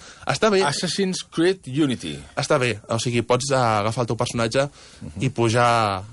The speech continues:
Speaker 1: a Notre Dame, a Notre Dame, a dalt de tot,
Speaker 2: Sí.
Speaker 1: i, i saltar, i, i és, és molt guai, o sigui, és
Speaker 2: Mhm.
Speaker 1: la París de finals del segle divuit, és, és fantàstic, això.
Speaker 2: Mhm.
Speaker 1: Però té això, una mica criticable la, la història que han fet. Després,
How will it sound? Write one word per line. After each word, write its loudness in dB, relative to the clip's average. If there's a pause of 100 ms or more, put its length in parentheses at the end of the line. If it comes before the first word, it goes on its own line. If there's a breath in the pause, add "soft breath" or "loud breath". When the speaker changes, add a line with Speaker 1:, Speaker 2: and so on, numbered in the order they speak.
(160)
Speaker 1:
a -4
Notre -2
Dame, -2
a -4
Notre 0
Dame, 0 (120)
a -8
dalt -2
de 0
tot, -2
Speaker 2:
Sí. -4
Speaker 1:
i, -4
i -4
saltar, 0 (440 loud breath)
i, -10
i -8
és, -4 (180)
és -6
molt 2
guai, 2
o -12
sigui, -4
és -6
Speaker 2:
Mhm. -12
Speaker 1:
la 2
París 2
de 2 (260 loud breath)
finals -2
del 0
segle -2
divuit, -2
és, -10
és -12
fantàstic, -2
això. -6
Speaker 2:
Mhm. -16
Speaker 1:
Però 4
té 2
això, -2
una -6
mica -4
criticable -2
la, -2
la -2
història -2
que -4
han -2
fet. -4 (680)
Després, 0